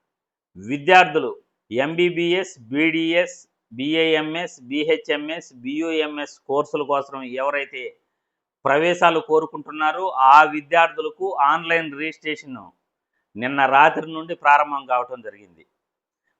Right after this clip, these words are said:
ఫిబ్రవరి ఏడో తేదీ నుండి మార్చి ఏడో తేదీ వరకు ఆన్‌లైన్ రిజిస్ట్రేషన్ ఉంటుంది. మార్చి ఏడో తేదీ రాత్రి పదకొండు గంటల యాభై నిమిషాల వరకు ఆన్‌లైన్లో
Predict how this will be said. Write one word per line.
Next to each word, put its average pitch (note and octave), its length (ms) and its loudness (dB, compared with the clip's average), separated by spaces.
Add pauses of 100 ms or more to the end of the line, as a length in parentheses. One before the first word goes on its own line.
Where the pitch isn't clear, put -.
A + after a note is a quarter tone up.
(160)
ఫిబ్రవరి F#3+ 520 6
ఏడో F3+ 340 0
తేదీ E3+ 340 -4
నుండి D3 360 -12 (480)
మార్చి D3+ 880 4
ఏడో F3 160 0
తేదీ D#3 360 -4
వరకు D3 480 -4 (580)
ఆన్‌లైన్ D#3+ 500 2
రిజిస్ట్రేషన్ C#3 520 -6
ఉంటుంది. G#2+ 460 -16 (960)
మార్చి F3 680 6
ఏడో F#3+ 200 2
తేదీ F#3 340 -2
రాత్రి F3 460 6
పదకొండు E3+ 400 0
గంటల E3 320 -2
యాభై D#3 380 4
నిమిషాల E3 380 -4
వరకు E3 440 0
ఆన్‌లైన్లో E3 920 0